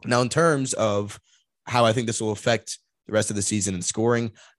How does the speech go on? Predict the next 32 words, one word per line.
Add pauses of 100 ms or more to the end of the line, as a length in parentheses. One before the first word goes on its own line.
(120)
I
don't
know
that
it'll
affect
much.
I
mean,
you,
this
is
really
only
one
part
of (240)
the
game
of
football
that, (120)
that
we're
talking
about,
and
that's
passing,
right? (480)
You've
got